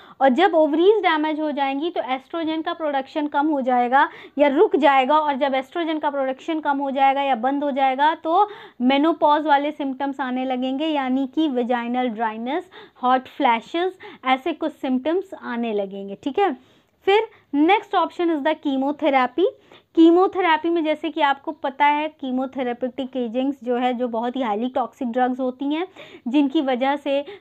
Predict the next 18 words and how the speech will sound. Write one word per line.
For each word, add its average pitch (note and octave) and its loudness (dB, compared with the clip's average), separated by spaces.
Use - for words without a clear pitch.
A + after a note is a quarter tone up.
सेक्स A3+ -4
डिज़ायर B3+ 0
कम C4 -4
हो B3 -4
जाता A3+ -4
है, B3+ -2
बॉडी A3+ -4
का A#3+ -6
वेट B3 -2
कम B3 -4
होने A#3 -6
लगता A#3 -6
है, B3 -2
बहुत B3 -4
सारे C4 0
अनयूजुअल B3 -2
सिम्टम्स, B3+ -6
पेन, C4+ -6